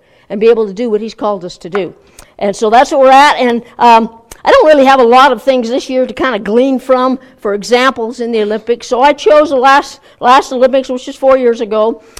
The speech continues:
in Vancouver. And if you watched the, win-, uh, the Olympics last year, uh, during the, uh, what is it, figure skating, man, we all like fizzy, fi-, fi-,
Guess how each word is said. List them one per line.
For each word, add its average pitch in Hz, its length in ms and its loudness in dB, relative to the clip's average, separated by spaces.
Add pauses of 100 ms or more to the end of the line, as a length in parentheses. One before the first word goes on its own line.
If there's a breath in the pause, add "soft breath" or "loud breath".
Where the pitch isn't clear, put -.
in 233 120 -6
Vancouver. 247 580 -4 (1000 soft breath)
And 240 160 2
if 240 80 -6
you 349 180 -4
watched 311 380 -6
the, 277 140 -2
win-, 254 500 -2
uh, 202 280 -2
the 185 120 -8
Olympics 254 420 -4
last 254 420 0
year, 240 240 0 (480 loud breath)
uh, 214 440 2 (480 loud breath)
during 302 320 0
the, 254 320 -2 (500)
uh, 208 180 -4
what 196 120 -8
is 170 80 -18
it, - 20 -20
figure 302 240 -2
skating, 180 400 -8 (1300)
man, 277 460 -2
we 233 160 -4
all 311 120 4
like 277 220 0
fizzy, 240 300 -4
fi-, 277 220 -2
fi-, - 480 -16